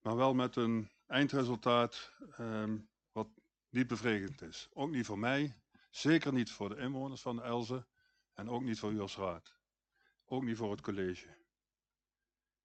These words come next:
Het is, eh, wel een feit.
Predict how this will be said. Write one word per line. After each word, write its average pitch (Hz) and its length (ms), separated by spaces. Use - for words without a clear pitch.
Het - 140
is, - 280
eh, 117 320
wel 135 220
een 123 80
feit. - 500